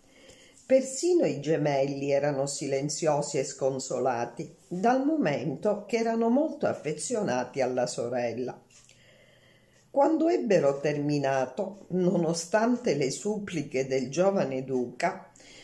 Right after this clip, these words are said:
mister Otis ordinò a tutti di andare a letto,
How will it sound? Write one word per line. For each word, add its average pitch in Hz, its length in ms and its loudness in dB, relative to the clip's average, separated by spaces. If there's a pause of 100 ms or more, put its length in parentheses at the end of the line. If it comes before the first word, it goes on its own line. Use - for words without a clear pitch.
(160)
mister 214 600 2
Otis 147 840 0
ordinò 247 520 2
a 196 140 0
tutti 151 500 -4
di 143 100 -2
andare 131 360 0
a 120 80 0
letto, 123 720 -2